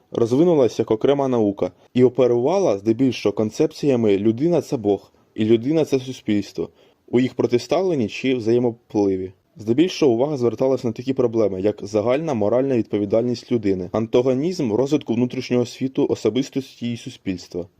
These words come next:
криза взаємостосунків між людьми різних культур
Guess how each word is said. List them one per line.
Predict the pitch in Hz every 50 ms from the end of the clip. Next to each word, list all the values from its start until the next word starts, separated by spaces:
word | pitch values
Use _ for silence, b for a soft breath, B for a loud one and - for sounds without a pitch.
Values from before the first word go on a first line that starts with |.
| _ _
криза | - - 151 190 190 185 160
взаємостосунків | 127 120 135 139 135 135 - - 131 120 - 175 190 185 - 110 104
між | 113 117 107 110
людьми | 113 113 107 107 123 131 139 151 170 170 147 _ -
різних | - 127 135 135 139 127
культур | - - 135 117 - - 101 98 - -